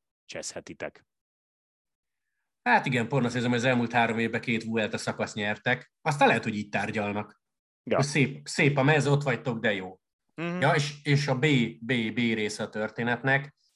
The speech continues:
Speaker 2: Dina Marci mesélte talán két vagy három év, hogy Gaviria félelmetes élőben. Ő megijedt tőle.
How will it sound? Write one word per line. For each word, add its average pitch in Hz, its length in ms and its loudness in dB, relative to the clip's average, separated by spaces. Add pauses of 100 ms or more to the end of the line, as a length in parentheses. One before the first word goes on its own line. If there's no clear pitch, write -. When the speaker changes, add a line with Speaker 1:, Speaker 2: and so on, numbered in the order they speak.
Speaker 2:
Dina 139 240 4
Marci 120 280 2
mesélte 120 420 -2
talán 117 240 0
két 120 200 -4
vagy 120 140 -6
három 117 240 2
év, 117 100 2
hogy 113 140 0
Gaviria 120 440 0
félelmetes 101 640 -4
élőben. 90 580 -14
Ő 120 60 0
megijedt 98 440 -2
tőle. 87 340 -18